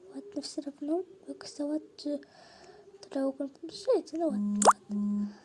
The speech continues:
Так, давайте так от поставимо. Давайте їсти салатик.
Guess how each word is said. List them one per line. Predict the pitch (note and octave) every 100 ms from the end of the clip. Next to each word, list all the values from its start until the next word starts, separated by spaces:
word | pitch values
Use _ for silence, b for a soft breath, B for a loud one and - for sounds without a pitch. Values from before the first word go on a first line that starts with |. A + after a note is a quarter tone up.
| B -
Так, | C#4+ - - -
давайте | C#4 C#4+ - - - -
так | - F4+ E4+
от | C#4+ -
поставимо. | - - - C4 B3+ - D4+ B B B B B B - - -
Давайте | - E4 E4 C#4+
їсти | D4+ D#4 - - -
салатик. | D4 F4+ - - C4 -